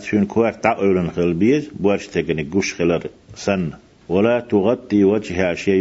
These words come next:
юьхь дІа а къовлар яц цо. ولا كفيها، шен куьг дІа а къовлар дац цо. Шен куьгга юьхь гуш хила еза цуьнан. Важа дерг, ша дерг дел цуьнан дІа а къовлина хир ду. فإحرامها، зудчун ихрам, في وجهها، цуьнан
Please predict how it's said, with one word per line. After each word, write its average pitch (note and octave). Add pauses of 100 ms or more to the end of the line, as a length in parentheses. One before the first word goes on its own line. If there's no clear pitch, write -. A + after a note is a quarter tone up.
юьхь -
дІа F#2+
а F#2
къовлар F2+
яц A#2
цо. B2 (240)
ولا G#2+
كفيها، G2+
шен A2
куьг A2+
дІа G2
а F#2
къовлар F2
дац D#2 (100)
цо. - (520)
Шен - (100)
куьгга A#2 (180)
юьхь F#2+
гуш A2
хила F2+
еза D#2+
цуьнан. - (280)
Важа G#2+
дерг, G#2+
ша G2
дерг G#2
дел G2
цуьнан F#2
дІа G2+
а G#2
къовлина E2+
хир -
ду. - (320)
فإحرامها، A2+ (560)
зудчун F#2
ихрам, A2+ (440)
في G#2
وجهها، G2
цуьнан F2